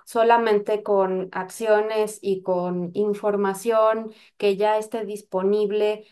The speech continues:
para las personas, podemos justo hablar de datos abiertos. También tendremos, este, todo un abanico ahí, eh, que hemos ido construyendo de un A B C que está a punto de salir para poder socializar el qué son estos datos abiertos,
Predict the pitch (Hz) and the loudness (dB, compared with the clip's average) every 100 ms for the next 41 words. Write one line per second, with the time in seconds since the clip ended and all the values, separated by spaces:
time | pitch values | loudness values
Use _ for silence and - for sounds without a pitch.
0 | _ - 196 185 185 185 180 - 190 240 | _ -4 0 2 2 0 -2 -4 -4 0
1 | 240 240 240 381 - _ - 202 208 220 | 0 0 -2 -2 -6 _ -2 0 0 -2
2 | 214 233 226 233 214 214 202 202 202 196 | -6 -6 -6 -2 0 0 0 0 0 -2
3 | 208 202 180 196 208 190 214 262 - _ | -4 -8 -6 0 0 0 -4 -10 -10 _
4 | _ _ - 202 202 208 208 214 214 208 | _ _ -4 -2 2 2 2 -2 0 0
5 | 202 208 202 190 180 185 - 185 180 208 | 0 0 -2 -4 -10 -10 -8 -8 0 2
6 | 202 214 208 185 185 190 190 202 190 202 | 4 2 2 0 0 0 0 0 2 0
7 | 202 190 - 185 175 - 190 190 196 208 | -2 -8 -8 -6 -6 -6 -4 -4 -2 0
8 | 196 196 190 190 190 190 190 196 196 202 | 0 0 -6 -4 -4 -2 0 2 2 2
9 | 202 202 196 - 202 226 - 185 - 196 | 0 0 -2 -2 -2 -2 -6 -10 -6 -4
10 | 185 180 196 185 202 185 180 170 196 214 | -4 -2 0 2 0 -2 -4 -2 0 0
11 | 262 - 196 185 185 196 196 202 208 202 | -2 0 0 0 2 2 2 -2 -6 -4
12 | 196 190 214 214 208 226 240 247 240 226 | -2 0 2 2 0 2 2 2 -2 -2
13 | 214 226 240 285 214 208 180 196 196 196 | -6 -4 -2 -2 -4 -6 0 2 2 0
14 | 220 - | -6 -6